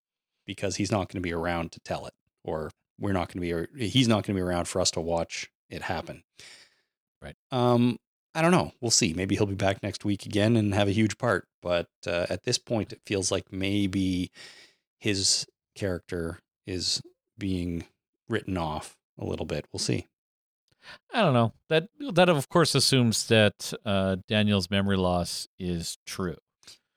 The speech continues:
Speaker 1: That's what I mean.
Speaker 2: Right.
Speaker 1: We, we come around to that side now. Like, the story's all genuine. Everything's fine. This is a way that the writers have come up with to ride him off into the sunset.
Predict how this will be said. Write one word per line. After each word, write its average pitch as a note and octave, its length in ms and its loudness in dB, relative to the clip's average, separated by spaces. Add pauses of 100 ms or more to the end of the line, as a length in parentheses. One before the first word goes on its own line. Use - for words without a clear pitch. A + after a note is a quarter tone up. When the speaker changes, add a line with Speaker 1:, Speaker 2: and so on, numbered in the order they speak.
(120)
Speaker 1:
That's C3 180 0
what C3 100 6
I A2 40 4
mean. G#2 140 4
Speaker 2:
Right. F2 120 -2
Speaker 1:
We, G2 200 0
we A#2 160 0
come B2 200 2
around G#2 160 4
to A2 80 0
that F2 240 -2
side D#2+ 320 -2
now. D#2 180 -8
Like, D#2+ 200 -8
the - 80 -6
story's G#2 320 4
all A#2+ 160 8
genuine. A#2+ 520 6
Everything's A2+ 360 2
fine. G#2 500 0 (300)
This G2+ 160 -2
is G#2 100 -2
a G2+ 80 2
way G#2+ 440 4
that G#2 160 0
the G2 100 -4
writers F#2+ 380 0
have - 180 -6
come F#2 200 -2
up F2 240 -4
with E2+ 320 -8
to E2+ 360 -4 (440)
ride F2+ 280 -2
him F2 80 -2
off E2 200 -4
into E2+ 160 -4
the D#2 120 -2
sunset. D#2 480 -4